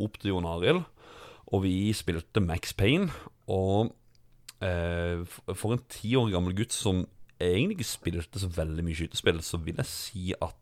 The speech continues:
eh, som tidligere nevnt, den bullet time var litt sånn der, eh,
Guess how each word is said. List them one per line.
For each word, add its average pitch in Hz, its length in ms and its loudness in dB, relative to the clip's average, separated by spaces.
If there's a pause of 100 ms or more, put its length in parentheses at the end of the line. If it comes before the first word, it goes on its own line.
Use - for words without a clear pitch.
(100)
eh, 85 180 -2
som - 160 -8
tidligere 87 480 -4
nevnt, 80 240 -4
den 80 220 -2
bullet 98 360 2
time 87 460 -2 (720)
var 90 320 0
litt 92 100 2
sånn 85 220 0
der, 82 160 -4
eh, 80 300 -4